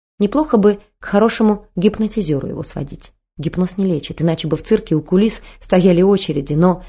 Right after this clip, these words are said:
заморочку подобного плана уберет за десять минут. Ум здесь ни при чем. Если ему страхов набросали полный череп, помогите ему.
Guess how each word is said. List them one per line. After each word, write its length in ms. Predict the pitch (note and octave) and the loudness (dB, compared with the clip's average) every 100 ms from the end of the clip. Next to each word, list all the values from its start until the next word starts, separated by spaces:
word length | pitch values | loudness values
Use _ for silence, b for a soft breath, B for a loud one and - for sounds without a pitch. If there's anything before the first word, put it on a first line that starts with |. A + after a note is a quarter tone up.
| B | B
заморочку 640 | - E3 F3+ G3 C#4 - D#3+ | -2 4 4 4 2 -2 -6
подобного 460 | D3+ C#3 C#3+ C#3 | -4 -4 -4 -6
плана 400 | C#3 C#3+ C3+ C#3 - _ _ | -6 -6 -6 -8 -14 _ _
уберет 480 | F3 D#3+ F#3+ G3 - | 2 4 4 0 -10
за 180 | - D#3+ | -4 -2
десять 360 | C#3+ D3 - - | -2 -6 -8 -10
минут. 360 | D3+ C#3+ - _ _ _ _ b b - | -8 -10 -14 _ _ _ _ b b 2
Ум 180 | A#3 A3 | 4 4
здесь 300 | F#3 G3+ G3+ | 2 0 0
ни 80 | |
при 140 | G3 G3+ | -6 -8
чем. 380 | - G#3 C#3+ C#3 B B | -6 -4 -4 -8 B B
Если 340 | E3 A3 A#3+ G#3+ | 2 2 4 2
ему 220 | G#3+ A3 | 4 2
страхов 500 | - A3 A3+ F#3+ - | 0 0 0 -4 -2
набросали 500 | F3 F3+ F3+ G#3+ G3+ | 0 2 0 2 2
полный 320 | G3 G3 E3+ | 2 0 0
череп, 360 | - A3 G3+ - _ | 2 2 2 -4 _
помогите 600 | F#3 F#3 F3 A3 A#3+ D#3+ | 0 2 2 -2 -4 -4
ему. 260 | C#3+ C#3 | -4 -4